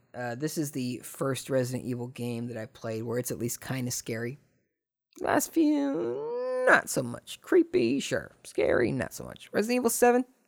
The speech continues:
they kick it up. They kick it up. I do need to get back to it, though. I've been distracted by The Last of Us two and Ghost of Tsushima and, uh, Superhot. Mind Control Delete.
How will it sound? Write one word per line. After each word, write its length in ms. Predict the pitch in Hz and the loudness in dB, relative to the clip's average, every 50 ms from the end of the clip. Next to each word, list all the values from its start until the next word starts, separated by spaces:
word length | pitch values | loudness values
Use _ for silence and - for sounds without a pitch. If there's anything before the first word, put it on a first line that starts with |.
| - - | -10 -10
they 60 | - | -4
kick 240 | - - 240 240 262 | -2 -2 0 2 2
it 80 | 262 | 4
up. 240 | 254 - - - _ _ _ | 4 2 2 -2 _ _ _
They 80 | - 170 | -10 -4
kick 220 | - - 196 - | -2 -2 0 2
it 80 | 196 - | 4 4
up. 180 | - - - _ _ - - _ _ _ _ _ _ _ _ _ _ _ | 4 2 0 _ _ -20 -20 _ _ _ _ _ _ _ _ _ _ _
I 80 | 127 139 | 0 2
do 120 | 165 214 | 4 4
need 120 | 226 220 202 | 6 6 6
to 60 | 175 | 8
get 120 | 160 147 | 8 6
back 220 | 127 131 123 117 - | 6 4 2 0 0
to 100 | - 127 | -2 -4
it, 120 | 120 - | -4 -2
though. 200 | - 117 117 117 | -2 -2 -2 -2
I've 240 | 113 113 127 131 143 | -2 -2 -2 -2 -2
been 160 | 160 143 143 | -2 0 0
distracted 540 | 135 127 - - - 131 143 - - 135 135 | 0 0 2 4 4 4 4 2 -2 -2 0
by 180 | 135 123 123 120 | 2 2 2 2
The 100 | 113 110 | 0 0
Last 280 | 113 117 117 117 - | -2 0 -2 -2 -4
of 80 | 123 120 | -6 -6
Us 120 | 120 - | -8 -8
two 400 | - - - 139 135 131 127 131 | -8 -4 -2 0 2 2 2 2
and 160 | 123 123 127 123 - - - - _ _ _ | 0 -2 -4 -6 -8 -14 -20 -20 _ _ _
Ghost 320 | - 131 131 123 - - | 4 4 4 4 4 2
of 100 | - 117 | 2 0
Tsushima 540 | - - - 165 - - 151 131 123 123 120 - _ _ _ _ _ _ _ _ _ _ _ _ _ _ _ _ _ _ _ _ _ _ | 2 4 4 4 6 6 4 2 2 0 -4 -8 _ _ _ _ _ _ _ _ _ _ _ _ _ _ _ _ _ _ _ _ _ _
and, 320 | 135 127 123 123 120 113 | -2 0 2 2 2 2
uh, 60 | 113 113 | 0 0
Superhot. 600 | 110 - - 185 180 180 131 - 92 92 82 - - _ _ _ _ _ _ _ _ _ _ _ _ | 2 6 6 6 6 6 2 -2 -2 -2 -6 -10 -14 _ _ _ _ _ _ _ _ _ _ _ _
Mind 480 | - 131 131 127 131 131 131 131 131 | -2 2 2 4 4 4 2 0 -2
Control 580 | - 135 127 - - 123 117 117 113 113 110 - - | -4 -6 -6 -4 -2 0 0 0 0 -2 -4 -6 -10
Delete. 260 | - 110 107 117 107 | -10 -10 -10 -10 -10